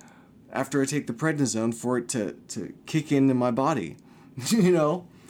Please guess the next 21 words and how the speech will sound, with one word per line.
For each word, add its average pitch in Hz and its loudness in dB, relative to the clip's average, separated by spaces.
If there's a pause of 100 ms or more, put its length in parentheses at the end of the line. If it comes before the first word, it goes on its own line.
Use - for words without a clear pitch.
(160)
because 147 0
I'm 143 2 (120)
literally 151 4
in 139 2
that 110 -2
much 110 -2
pain. 92 -6 (420)
Um, 110 -2 (420)
so, 127 -4 (1000)
and 120 0
then 143 4
I 123 0
can 123 -2
g-, 127 0
get 120 0
up 117 0
and 113 -2
go 117 0
about 110 -2
moving 120 0
and 104 -4